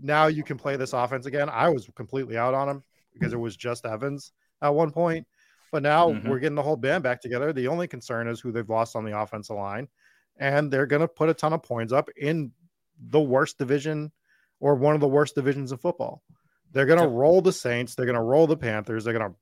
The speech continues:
Speaker 1: roll the Falcons. That's for sure. So
Speaker 2: <laughs>
Speaker 1: this team is gonna put up points, and,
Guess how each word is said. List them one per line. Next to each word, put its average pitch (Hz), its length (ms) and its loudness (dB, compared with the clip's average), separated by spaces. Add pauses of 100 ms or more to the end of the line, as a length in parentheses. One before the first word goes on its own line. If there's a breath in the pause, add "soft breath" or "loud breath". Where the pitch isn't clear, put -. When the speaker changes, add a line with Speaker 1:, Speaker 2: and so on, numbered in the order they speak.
(160)
Speaker 1:
roll 139 280 4
the 113 120 -2
Falcons. 113 640 0 (360 soft breath)
That's 131 360 4
for 113 160 -10
sure. 107 380 -6 (280 soft breath)
So 123 520 2
Speaker 2:
<laughs> 156 120 -4
Speaker 1:
this 135 600 0
team 175 480 0
is 151 180 -2
gonna 143 200 2
put 131 180 0
up 135 140 0
points, 170 340 -2
and, 120 420 -2